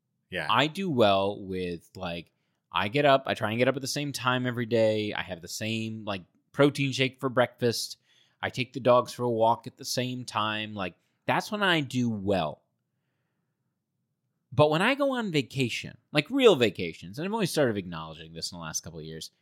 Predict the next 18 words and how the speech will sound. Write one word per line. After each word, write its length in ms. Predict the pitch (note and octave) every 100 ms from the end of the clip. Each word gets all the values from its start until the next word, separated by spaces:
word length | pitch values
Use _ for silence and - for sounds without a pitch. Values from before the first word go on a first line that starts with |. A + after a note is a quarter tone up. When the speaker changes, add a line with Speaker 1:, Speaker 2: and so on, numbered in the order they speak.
| _ _ _ _ _ _ _ _ _
Speaker 2:
I'm 440 | C3+ G#3+ C4+ A#3 C#3 _ _ _
happier 800 | - - G3+ A#3 - F2 B1+ G1+ _ _ _
and 120 | - B2+
I 160 | B2 _
don't 280 | D#3 D3 D3 -
follow 300 | - A#2 A#2
the 80 | A2+
schedule. 540 | - C#3 B2 D#2 B1 _ _ _ _ _ _ _ _ _ _ _ _
Speaker 1:
Yeah. 200 | G#2 F#2+ - _ _ _ _
Speaker 2:
And, 120 | - E3
and 160 | E3+
that, 280 | F3 E3 E3+
that's 220 | E3+ -
weird 260 | A#3 A#3 B2+
to 140 | -
me, 300 | G2 E2+ C#2 _ _ _ _ _ _ _ -
right? 240 | D#3 E3+
Because 380 | D#3 D#3 C#3+